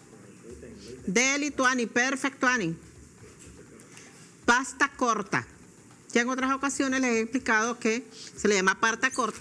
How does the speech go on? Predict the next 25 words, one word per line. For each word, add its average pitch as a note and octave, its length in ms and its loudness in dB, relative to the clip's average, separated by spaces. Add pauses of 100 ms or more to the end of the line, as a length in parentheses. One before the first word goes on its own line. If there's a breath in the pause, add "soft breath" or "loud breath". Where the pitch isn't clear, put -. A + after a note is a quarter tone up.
(120)
pasta B3+ 300 0
corta A3+ 320 -2
precisamente A#3+ 680 -2
a C#4+ 40 2
las D4 140 0
pastas A#3+ 340 -2
pequeñas, A3+ 540 -2
pues, F#3 200 -2
por F#3 220 -6
decirlo G#3 440 -2
de, F3+ 140 0
de, D#3+ 220 -4
de F#3 120 -2
forma G#3 300 0
popular. D#3 460 -2 (720 loud breath)
Y C#4+ 100 2
luego D4 280 2
las D4 160 2
largas, C#4+ 760 0
que E3+ 120 0
sí D#3+ 160 -2
se F#3+ 140 2
llaman F#3 300 2
pastas - 560 -4 (300 loud breath)
largas, B3 640 0